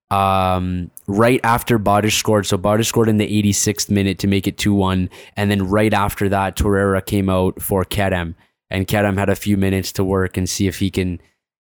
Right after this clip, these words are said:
if he can create some magic. Um, but maybe, uh, that can sort of lead us into, uh, next discussion about Kerem. Let me know, what do you think about Kerem?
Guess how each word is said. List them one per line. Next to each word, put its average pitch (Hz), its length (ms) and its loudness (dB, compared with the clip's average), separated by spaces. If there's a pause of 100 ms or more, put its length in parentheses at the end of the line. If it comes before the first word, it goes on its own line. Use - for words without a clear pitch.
if 90 160 -4
he 107 100 2
can 101 160 0
create 98 280 -2
some 92 180 -2
magic. 92 540 -4 (520)
Um, 92 540 0 (800)
but 113 160 2
maybe, 127 460 4
uh, 127 260 4
that 107 300 -2
can 113 100 -2
sort 107 300 2
of 95 80 -2
lead 107 240 2
us 101 200 0
into, 98 520 2
uh, 90 320 0 (400)
next 101 380 -4
discussion 101 520 -2
about 95 300 -2
Kerem. 95 420 -2 (840)
Let 139 200 0
me 214 160 4
know, 113 220 4
what 101 460 2
do 190 100 0
you 202 80 4
think 131 320 0
about 107 400 4
Kerem? 90 540 -2